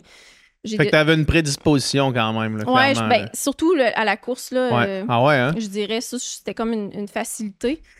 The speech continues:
Speaker 1: Euh, fait que là, j'ai décidé de commencer à faire des courses élites sur la courte distance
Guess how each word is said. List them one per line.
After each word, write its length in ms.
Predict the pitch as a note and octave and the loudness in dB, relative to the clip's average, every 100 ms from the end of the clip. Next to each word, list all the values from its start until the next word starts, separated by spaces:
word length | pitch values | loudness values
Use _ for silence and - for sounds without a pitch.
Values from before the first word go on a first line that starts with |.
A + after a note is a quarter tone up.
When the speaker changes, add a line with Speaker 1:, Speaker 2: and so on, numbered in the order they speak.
| - _ _ - | -20 _ _ -10
Speaker 1:
Euh, 460 | E3 F#3+ F#3+ F#3+ F#3+ | -4 0 0 0 0
fait 180 | - | -2
que 80 | G#3+ | 0
là, 60 | C4 | 0
j'ai 120 | B3 | 2
décidé 360 | G#3+ A#3 G#3+ A#3+ | -2 -2 -2 -4
de 60 | - | -4
commencer 340 | - A3+ G#3+ B3 | -2 0 0 -2
à 60 | |
faire 140 | B3 B3 | 0 0
des 100 | A3 | 0
courses 300 | - B3+ - | -2 -2 -2
élites 560 | A#3+ A3+ B3+ - - - | -2 0 -2 -4 -18 -16
sur 240 | - - A#3 | -12 -4 -2
la 120 | G3+ | 0
courte 200 | A#3+ A3 | 0 -4
distance 640 | G3+ - A3 F#4 - - | -4 -6 -4 -4 -8 -12